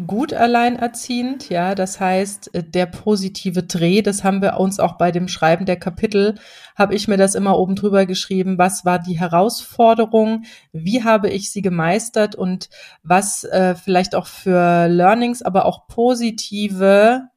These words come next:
ja, äh, Konstrukte sind daraus entstanden oder wie bin ich wieder ein Stückchen weitergewachsen. Ich wurde jetzt auch schon von der ein oder anderen Mutter angesprochen, ähm,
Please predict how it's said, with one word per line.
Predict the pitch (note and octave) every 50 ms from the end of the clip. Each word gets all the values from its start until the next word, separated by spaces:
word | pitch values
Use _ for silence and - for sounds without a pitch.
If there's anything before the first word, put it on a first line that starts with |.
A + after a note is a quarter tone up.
| _ -
ja, | - F#3 F3 E3+ F3+ F#3+ G#3 A3+ A#3
äh, | - - - G3 G3 G3 G3
Konstrukte | G3 - G#3 G#3+ G#3 G3+ - - A#3+ B3 - - A#3+
sind | G#3+ G#3+ G#3 G3+
daraus | G#3 F#3+ F3 F3 F#3+ F#3+
entstanden | - F#3+ F#3+ F#3+ - - F3 F3+ G3 G3+
oder | G3+ G3 G3 F#3
wie | F#3 F#3+
bin | F3+ G3+ G3+
ich | G#3 G3+ -
wieder | G#3 G3 F#3+
ein | - F3+ F3+
Stückchen | - - G3 G3+ - G3 F#3+
weitergewachsen. | E3+ E3 E3+ F3 - G3+ F#3+ - D#3 D3+ D3+ D3+ - - E3 E3+ - _ - - - - - -
Ich | G#3 G3 G#3
wurde | G#3+ A#3+ C4+
jetzt | C4+ B3 A#3+ A#3+ -
auch | - G#3+
schon | - - A3+ A3 A3 G#3+
von | - - A3 G#3
der | G#3 -
ein | - G3+
oder | G#3 G#3 G#3 F#3+
anderen | F#3+ G3+ G3+ G3 G3 G3
Mutter | G3+ A3 - A#3+ G#3 -
angesprochen, | F#3+ G3 G3 G3+ G3 - _ - G3 G3 - G#3+ G#3 G#3+ G#3+ G#3 _ _ _ _ _ _ _ _ - -
ähm, | G3 F#3+ F#3 F#3+ F#3+ F#3+ F#3+ F#3+ F#3+ F#3+ F#3+ G3 G3 G3